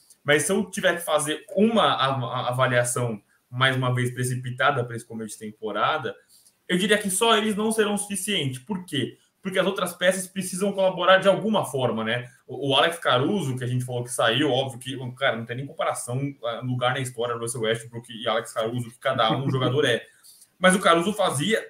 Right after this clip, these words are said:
muito bem o que a gente acabou de criticar, o que o Westbrook não faz. Que é essa leitura de defesa, né? Ele conseguir tirar os passes, ele é um cara que incomodava muito na defesa, né? O Russell Westbrook é, na verdade, um buraco, né? Ele é um caminho fácil pros outros times a conseguirem atacar.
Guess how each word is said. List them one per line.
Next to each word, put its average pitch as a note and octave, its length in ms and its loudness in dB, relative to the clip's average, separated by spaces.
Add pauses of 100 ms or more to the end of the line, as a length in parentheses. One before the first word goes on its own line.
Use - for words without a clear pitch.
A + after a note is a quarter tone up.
muito A3 420 0
bem D#3+ 260 4
o A3+ 60 -2
que - 80 -2
a G#3 40 4
gente G#3+ 180 0
acabou E3+ 280 4
de G3 80 2
criticar, G3 420 2
o - 20 0
que F#3+ 80 -4
o - 20 -2
Westbrook F#3+ 320 -2
não G3+ 140 -6
faz. - 420 -4 (480)
Que G#3 140 2
é - 20 6
essa G3 160 2
leitura G3+ 460 0
de G#3+ 80 2
defesa, D3 640 -2
né? B2 260 2
Ele B2+ 160 0
conseguir D3+ 680 -4 (240)
tirar D#3+ 300 2
os C#3+ 180 -4
passes, D3 300 0
ele D3+ 120 0
é - 20 -6
um - 40 -8
cara F3+ 140 0
que F3+ 80 -10
incomodava F3 640 0
muito C3+ 260 -4
na B2 120 0
defesa, A#2 500 -4
né? A2 220 0
O A#2+ 120 -2
Russell G#3 220 -4
Westbrook E4 400 -2
é, E4 80 -2
na D#4+ 80 -4
verdade, D4+ 240 -2
um D4+ 80 -4
buraco, C#4+ 460 0
né? C#3+ 180 4
Ele B2+ 100 4
é D3 40 4
um F3+ 80 -2
caminho F#3 280 0
fácil F#3 540 -2 (460)
pros D3 160 -2
outros C3+ 340 -4
times C3+ 220 -2
a C#3 80 -4
conseguirem D3 420 -2
atacar. B2+ 600 -4